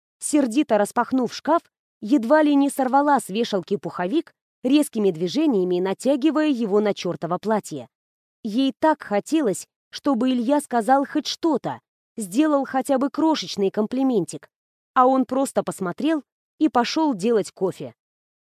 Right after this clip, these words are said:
Она уже обувалась, когда в коридор вышел Илья с чашкой в руках.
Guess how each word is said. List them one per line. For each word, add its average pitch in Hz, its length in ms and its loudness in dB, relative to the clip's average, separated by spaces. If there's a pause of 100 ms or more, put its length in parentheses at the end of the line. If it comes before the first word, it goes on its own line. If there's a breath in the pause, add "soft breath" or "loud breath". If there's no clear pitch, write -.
(200)
Она 254 300 0
уже 208 240 0
обувалась, 185 640 0 (400)
когда 285 300 2
в - 80 -6
коридор 208 440 0
вышел 196 400 -2
Илья 175 340 -2
с - 60 -10
чашкой 208 420 -2
в 180 80 -4
руках. 196 420 -6